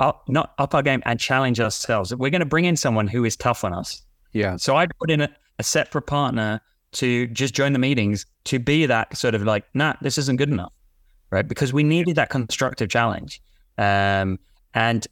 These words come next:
Speaker 1: you, you see it in your own life, right? Once you get in your comfort zone, you ease off, you don't perform, pr-, produce your perfect work. Now, in some areas of life, that's absolutely fine. But when you wanna deliver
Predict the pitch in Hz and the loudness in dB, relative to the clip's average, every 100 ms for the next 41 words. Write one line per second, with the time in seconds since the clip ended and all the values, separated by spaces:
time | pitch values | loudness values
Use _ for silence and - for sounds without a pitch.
0 | - 139 - 151 - 233 147 147 170 104 | -6 -6 -2 -2 2 2 2 2 2 0
1 | 87 - 104 127 123 156 160 165 180 185 | -2 -2 0 0 0 -2 -2 -2 0 2
2 | 165 - 170 - 135 120 101 95 95 101 | 0 0 -2 -2 -4 0 0 0 -4 -6
3 | _ _ _ 120 120 135 135 127 120 107 | _ _ _ -2 0 2 2 2 2 2
4 | - 110 131 - 104 120 113 - - 101 | 0 0 0 -2 -2 -2 -2 -4 -12 -4
5 | 123 107 113 - 113 113 104 117 104 110 | -2 0 0 0 -2 -2 -2 -4 -2 0
6 | 95 - _ - 139 151 156 226 233 165 | 0 -2 _ -2 0 2 2 2 2 2
7 | 127 104 110 98 120 - 117 - - 104 | 2 2 0 2 -2 -2 -4 -4 -4 -4
8 | 101 - 113 95 92 104 - - 113 123 | -4 -2 -2 -2 -4 -4 -4 -6 0 2
9 | 143 147 143 156 147 135 131 117 | 4 2 2 2 2 2 0 0